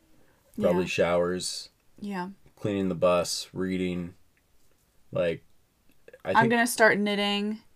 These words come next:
Speaker 2: I'm gonna make bread, cook stuff, chores. Like, I feel like,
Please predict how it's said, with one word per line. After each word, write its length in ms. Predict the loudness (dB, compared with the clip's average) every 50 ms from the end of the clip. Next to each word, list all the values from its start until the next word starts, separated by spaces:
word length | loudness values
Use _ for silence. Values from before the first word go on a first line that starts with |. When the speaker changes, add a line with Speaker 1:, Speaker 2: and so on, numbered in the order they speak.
| -20 _ _ _ _ _ _ -6 -2
Speaker 2:
I'm 80 | 0 2
gonna 120 | 2 2
make 240 | 2 0 -2 -4 0
bread, 480 | 4 6 8 8 8 6 4 0 -4 -10 -16 _ _ _ _ -20 _ _ _ _ _ _ _ _ _ _ -20 _ _ -20 _
cook 220 | -6 -6 -6 -6 -6
stuff, 580 | -6 -2 0 2 2 0 -2 -6 -14 -20 -20 -20 _ _ _ -20 -20 _ _ _
chores. 720 | -16 -8 -6 -4 -4 -2 -2 -2 -2 -4 -4 -8 -10 -12 -14 -18 -20 -20 -20 -20 -20 -20 -20 -20 -20 _ _ _
Like, 140 | 4 6 6
I 100 | 6 4
feel 200 | 6 6 6 8
like, 420 | 10 10 10 8 6 4 0 -8